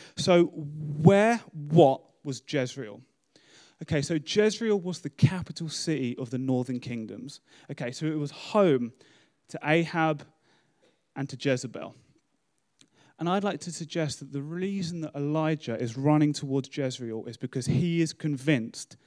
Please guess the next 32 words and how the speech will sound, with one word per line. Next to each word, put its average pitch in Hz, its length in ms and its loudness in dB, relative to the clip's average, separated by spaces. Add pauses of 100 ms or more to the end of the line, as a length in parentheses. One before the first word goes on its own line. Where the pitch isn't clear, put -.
(300)
this 156 280 6
is 143 140 0
the 156 60 -4
moment 131 400 -2
when 120 220 -4
everything 127 380 -8
changes. - 580 -12 (1080)
Okay? 151 320 -4 (300)
He's 156 220 -8
running 202 520 2
towards 160 600 2
the 135 100 -4
king 147 280 0
and 139 140 0
queen 135 300 -4
because 123 300 -8
he 139 160 -2
knows, 139 440 2 (300)
"I 165 180 -2
have 175 240 -2
just 147 220 -6
shown 165 400 0
your 131 160 0
prophets - 720 -2 (260)
to 156 100 -6
be 135 120 2
worthless, 135 760 -2 (260)
your 139 260 2
idols 185 540 0 (180)
to 151 100 -4
be 127 140 -2
powerless, 123 800 -2